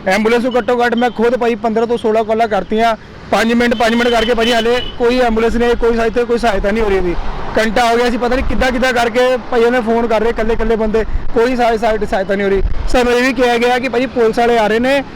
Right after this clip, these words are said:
ਤੇ ਐਂਬੂਲੈਂਸ ਵੀ ਆ ਰਹੀ ਹੈ, ਦੋ ਦੋ ਗੱਡੀਆਂ ਆ ਰਹੀਆਂ, ਤੁਹਾਡੀ ਸਹਾਇਤਾ ਕੀਤੀ ਹੋਈ। ਪਰ ਬੰਦਾ ਭਾਜੀ ਉਹਦਾ ਹਾਲੇ ਤੱਕ ਉਹਦਾ ਉੱਦਾਂ ਹੀ ਪਿਆ ਭਾਜੀ। ਜਿਨ੍ਹਾਂ ਦੀ, ਜਿਨ੍ਹਾਂ ਦੇ ਲੱਗੀ ਸੀ ਮਾੜੀ ਮੋਟੀ ਸੱਟ ਐਕਟਿਵਾ ਵਾਲੇ,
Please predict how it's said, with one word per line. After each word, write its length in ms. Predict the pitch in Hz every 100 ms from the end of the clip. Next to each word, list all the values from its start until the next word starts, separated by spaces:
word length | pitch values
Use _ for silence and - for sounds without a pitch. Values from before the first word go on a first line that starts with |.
| -
ਤੇ 100 | 262
ਐਂਬੂਲੈਂਸ 460 | 262 247 233 247 226
ਵੀ 100 | 233
ਆ 60 | 220
ਰਹੀ 140 | 226
ਹੈ, 80 | 214
ਦੋ 180 | 208 226
ਦੋ 100 | 240
ਗੱਡੀਆਂ 300 | 220 240 220
ਆ 60 |
ਰਹੀਆਂ, 220 | 220 254
ਤੁਹਾਡੀ 240 | 269 233 220
ਸਹਾਇਤਾ 300 | 226 202 214
ਕੀਤੀ 240 | 190 202
ਹੋਈ। 140 | 202 214 - -
ਪਰ 120 | -
ਬੰਦਾ 280 | 214 226 233
ਭਾਜੀ 200 | 240 226
ਉਹਦਾ 280 | 233 226 240
ਹਾਲੇ 140 | 208
ਤੱਕ 120 | 226 226
ਉਹਦਾ 240 | 214 220
ਉੱਦਾਂ 160 | 208 190
ਹੀ 60 |
ਪਿਆ 180 | 180 185
ਭਾਜੀ। 240 | 175 175 170 - - 180
ਜਿਨ੍ਹਾਂ 240 | 214 240
ਦੀ, 100 | 262
ਜਿਨ੍ਹਾਂ 280 | 196 214 233
ਦੇ 80 | 240
ਲੱਗੀ 280 | 202 220
ਸੀ 80 | 247
ਮਾੜੀ 220 | 240 226
ਮੋਟੀ 200 | 240 226
ਸੱਟ 160 | 226 226
ਐਕਟਿਵਾ 360 | 208 226 240 240
ਵਾਲੇ, 140 | 247